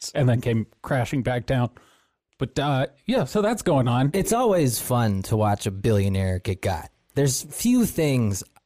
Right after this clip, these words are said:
Speaker 1: I think this country enjoys more, and it ironically did seem to bring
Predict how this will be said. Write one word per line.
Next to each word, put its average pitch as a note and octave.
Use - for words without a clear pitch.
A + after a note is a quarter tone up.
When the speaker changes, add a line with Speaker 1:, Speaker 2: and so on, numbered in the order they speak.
Speaker 1:
I B2
think C#3+
this C3+
country C3+
enjoys A2+
more, A#2
and F3+
it F3+
ironically F3
did C3
seem C3+
to C3
bring A#2+